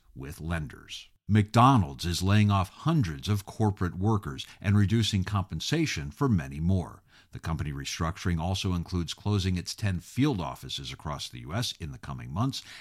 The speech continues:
and moving to a centralized national structure. Colorado private equity firm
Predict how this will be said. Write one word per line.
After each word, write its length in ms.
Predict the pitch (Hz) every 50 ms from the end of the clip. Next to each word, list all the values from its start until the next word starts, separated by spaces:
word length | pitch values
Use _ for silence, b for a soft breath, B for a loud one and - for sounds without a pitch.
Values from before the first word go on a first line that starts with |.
| B B
and 160 | - 95 92 92
moving 320 | 117 147 147 156 143 127
to 120 | - 107
a 80 | 87 82
centralized 840 | - - - 175 190 180 - - - - 110 - - - - - - b b b -
national 520 | 73 78 69 71 - - 90 82 85 85
structure. 640 | - - - - 104 90 - - - - - - - _ _ _ _
Colorado 600 | - 107 143 160 170 165 151 151 143 135 127 110
private 440 | 98 - - 123 131 139 123 113 101
equity 340 | 104 104 - - 95 90 85
firm 320 | - - 95 90 85